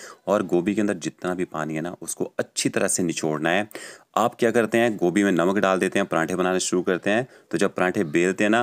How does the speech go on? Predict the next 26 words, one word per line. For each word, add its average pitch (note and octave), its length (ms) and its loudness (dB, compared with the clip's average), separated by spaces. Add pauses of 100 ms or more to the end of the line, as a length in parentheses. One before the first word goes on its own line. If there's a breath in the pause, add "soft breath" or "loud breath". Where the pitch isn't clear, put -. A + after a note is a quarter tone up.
(140)
उसके - 220 -2
अंदर F2 120 2
से F2+ 160 0
पानी F2 360 2
निकलता F#2 400 0
है, G2 160 -2 (140)
आपके - 240 -4
पराठे E2 340 -6
ना A#2+ 200 -2 (200)
फट F2 160 2
जाते D#2 260 -2
हैं। F2+ 60 0
तो G2 100 2
ऐसा F#2+ 180 2
नहीं A2+ 100 4
करना A2 220 4
है। C3+ 180 0 (480 loud breath)
इस B2 180 2
तरह A#2+ 160 2
से B2 160 2
इसका - 260 2
जो F#2+ 140 2
पानी G2+ 340 2
है, G#2 100 2
इसको - 260 -2
आपने F#2 240 0